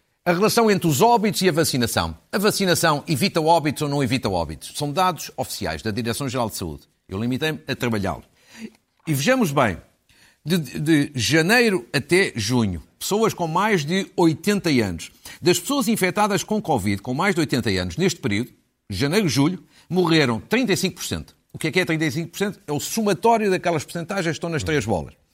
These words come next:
Pois bem, destes trinta e cinco que morreram, vejamos a coluna da esquerda.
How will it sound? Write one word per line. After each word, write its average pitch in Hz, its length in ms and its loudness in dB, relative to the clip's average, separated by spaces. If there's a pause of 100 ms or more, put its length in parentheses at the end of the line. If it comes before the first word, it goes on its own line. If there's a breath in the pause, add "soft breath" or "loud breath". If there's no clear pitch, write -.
(100)
Pois 226 200 2
bem, 123 220 2 (280 loud breath)
destes 170 320 0
trinta 247 340 0
e 160 60 -2
cinco - 280 -6
que - 40 -10
morreram, 104 400 -4 (200)
vejamos 196 480 2
a 214 60 2
coluna 220 340 0
da 196 120 4
esquerda. 101 520 -2